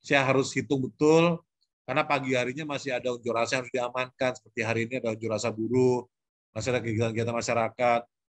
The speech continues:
masih ada pelayanan, masih ada juga pos-pos yang harus diisi gitu. Jadi betul-betul kita manage sumber daya yang ada.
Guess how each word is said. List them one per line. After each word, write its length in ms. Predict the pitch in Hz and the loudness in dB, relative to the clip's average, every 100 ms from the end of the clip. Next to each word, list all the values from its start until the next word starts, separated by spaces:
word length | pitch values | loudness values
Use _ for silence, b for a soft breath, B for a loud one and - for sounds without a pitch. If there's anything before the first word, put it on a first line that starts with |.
| _ _ | _ _
masih 160 | 123 131 127 | -4 0 0
ada 60 | |
pelayanan, 760 | 131 123 123 127 127 131 131 127 - _ _ _ _ _ | 2 4 4 2 0 0 0 -4 -8 _ _ _ _ _
masih 240 | 120 135 | -4 0
ada 400 | 127 120 127 127 | 0 2 2 2
juga 240 | 117 113 120 | 0 -2 -2
pos-pos 640 | 127 123 - 131 - - | -2 -2 0 0 0 -6
yang 160 | 127 120 | -4 -4
harus 140 | 117 | -4
diisi 500 | 127 120 110 131 120 107 | -4 -4 0 0 0 0
gitu. 80 | 104 | 0
Jadi 320 | 120 139 156 - B B B B - | 4 4 2 -6 B B B B -8
betul-betul 400 | 110 127 131 143 | -2 0 0 0
kita 160 | 147 147 | 0 0
manage 560 | 143 151 151 151 - _ | 2 0 0 -2 -12 _
sumber 320 | _ 139 131 120 | _ -6 -2 2
daya 240 | 123 127 | 2 2
yang 60 | 120 | 0
ada. 200 | 113 | -6